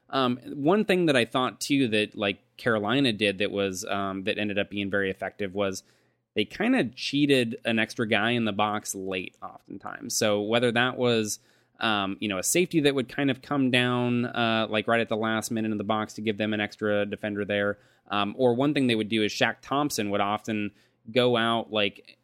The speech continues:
uh, as, as the slot corner, essentially, but he would kinda sit halfway between the slot corner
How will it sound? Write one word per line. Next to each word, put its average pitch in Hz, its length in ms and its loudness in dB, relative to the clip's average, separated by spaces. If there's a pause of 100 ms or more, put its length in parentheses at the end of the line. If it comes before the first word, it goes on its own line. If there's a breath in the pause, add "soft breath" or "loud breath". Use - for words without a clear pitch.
(400)
uh, 101 260 2
as, 104 380 0
as 101 160 -2
the 95 80 -6
slot - 400 0
corner, 110 400 -2
essentially, 165 480 -2
but 127 180 0
he 120 60 2
would 113 160 0
kinda 151 240 -2
sit - 460 0
halfway 120 420 0
between 113 380 -4
the 98 80 -4
slot 113 380 -4
corner 117 440 -2